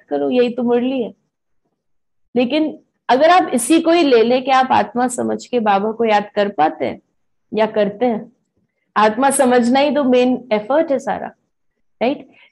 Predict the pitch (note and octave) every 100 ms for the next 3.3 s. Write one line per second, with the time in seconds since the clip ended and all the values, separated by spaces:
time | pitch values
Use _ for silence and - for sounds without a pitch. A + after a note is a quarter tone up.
0 | - - F4+ G4+ F#4+ F4+ F4 F4 F#4+ -
1 | E4+ D#4+ F4 F4+ F4 A3+ A3+ A3+ A#3+ C#4
2 | D4 F#4 G4+ - E4 D4+ B3 B3+ B3+ C#4
3 | B3+ A#3+ E4+